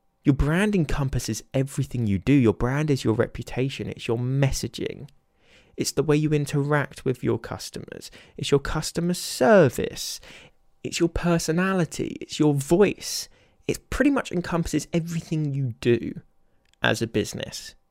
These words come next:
But for some reason, many people think they've got a brand as soon as they've put a website and a logo together.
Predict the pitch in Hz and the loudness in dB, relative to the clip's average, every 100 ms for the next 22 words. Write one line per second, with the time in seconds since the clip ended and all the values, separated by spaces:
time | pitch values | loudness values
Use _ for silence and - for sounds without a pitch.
0 | _ _ _ _ _ _ - 143 165 - | _ _ _ _ _ _ -4 0 0 4
1 | 202 190 135 123 117 127 143 160 - 135 | 4 4 4 4 4 4 2 2 0 0
2 | 131 117 - 120 - 117 104 104 101 101 | 0 0 -2 0 2 2 2 2 4 2
3 | 101 - - - 143 - 139 143 139 143 | 0 -8 -20 -14 -10 -6 -2 -2 0 -2
4 | 139 - 131 120 110 110 107 - 107 107 | -4 -6 -4 -4 0 0 0 -4 -6 -6
5 | 113 98 95 92 80 - - 60 64 - | -6 -2 -2 0 -2 -4 -6 -8 -8 -10